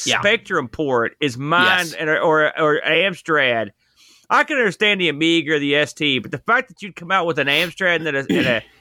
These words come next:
Speaker 2: <clears throat> and a Commodore sixty-four and a Spec, that stuns me. Plus, how was this game, how did this game perform to where it would merit so many home ports? I've never even heard of
Speaker 1: Horribly.
Speaker 2: it.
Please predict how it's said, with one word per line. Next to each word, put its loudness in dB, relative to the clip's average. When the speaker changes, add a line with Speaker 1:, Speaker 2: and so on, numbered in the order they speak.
Speaker 2:
<clears throat> -20
and -2
a 2
Commodore 0
sixty-four 0
and 2
a 0
Spec, -2
that 0
stuns 0
me. -8
Plus, 2
how 2
was -6
this -4
game, 2
how 2
did -8
this -8
game 0
perform 0
to 0
where 0
it 0
would 0
merit 0
so -4
many -2
home 0
ports? 0
I've 0
never 2
even 4
heard 6
of 2
Speaker 1:
Horribly. 0
Speaker 2:
it. -18